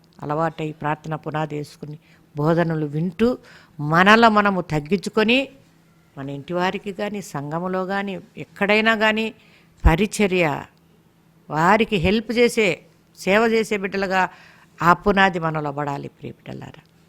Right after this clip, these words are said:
కాబట్టి ప్రియ బిడ్డలు, అప్పుడు నిర్మలాత్మకమైన సేవ,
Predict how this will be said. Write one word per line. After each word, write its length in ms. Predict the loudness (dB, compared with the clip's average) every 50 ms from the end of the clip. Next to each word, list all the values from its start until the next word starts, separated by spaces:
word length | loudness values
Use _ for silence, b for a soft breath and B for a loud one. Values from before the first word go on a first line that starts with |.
| _ _ b b b b b b b b b b b b b -6 2
కాబట్టి 400 | 4 6 6 6 6 6 4 2
ప్రియ 200 | 4 6 4 4
బిడ్డలు, 240 | 4 6 6 6 6
అప్పుడు 640 | 6 6 8 8 8 10 10 8 8 8 6 4 0 b b b b b b b 2
నిర్మలాత్మకమైన 1200 | 4 4 4 4 4 4 4 6 6 4 4 2 0 -4 -4 -4 -4 -6 -4 -2 -2 -2 -4 -6
సేవ, 500 | -6 -8 -10 -4 -2 -2 0 0 -2